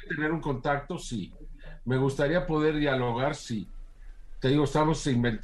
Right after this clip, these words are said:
eh, mandando ya un mensaje al espacio a ver si se puede establecer un diálogo. Eso sería enriquecedor, ¿no? Pero, pues, como a nadie le gusta ser secuestrado, ¿no? O sea, simplemente,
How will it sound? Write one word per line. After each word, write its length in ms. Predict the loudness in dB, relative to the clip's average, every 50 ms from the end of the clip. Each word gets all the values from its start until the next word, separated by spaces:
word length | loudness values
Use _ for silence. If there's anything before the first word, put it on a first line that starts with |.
| -6
eh, 240 | -4 -4 -4 -2 -2 -2
mandando 420 | 0 0 2 2 2 2 2 2
ya 140 | 2 2 2
un 340 | 2 2 2 2 0 0 2
mensaje 640 | 2 0 0 0 0 0 0 0 0 -2 -2 0
al 100 | 0 0
espacio 400 | -2 -2 -2 -2 -2 0 2 2
a 40 | 2
ver 260 | 4 4 2 2 -2 -6 -10 -12 -12 -12
si 140 | -10 -8 -2
se 120 | -2 0
puede 160 | 0 0 -2
establecer 440 | 0 0 0 0 0 -2 -2 -2 -2
un 80 | -2 0
diálogo. 360 | 0 0 0 0 0 -2 -4
Eso 140 | -6 -6 -4
sería 480 | -2 0 2 4 4 4 2 0 -2 -12 -14 -12 -12 -10 -10 -10 -8 -2
enriquecedor, 800 | 0 2 2 2 0 0 0 -2 0 2 2 2 4 2 2 2
¿no? 200 | 0 0 0 0
Pero, 440 | 0 0 2 4 4 2 2 -2 -8 -16 -14 -10 -10 -10 -8 -6
pues, 160 | -6 -6 -4
como 220 | -2 -2 0 2 2
a 60 | 4
nadie 240 | 4 4 4 4 4
le 80 | 2
gusta 260 | 2 2 0 -2 -4
ser 180 | -2 0 0 -2
secuestrado, 720 | 0 -2 -4 -4 -4 -6 -4 -2 0 2 2 4 2 2 0
¿no? 240 | 0 -2 -2 -2 -2
O 100 | -4 -4
sea, 180 | -2 -2 -2
simplemente, 840 | -2 0 0 0 2 2 2 2 2 2 2 2 4 4 4 2 0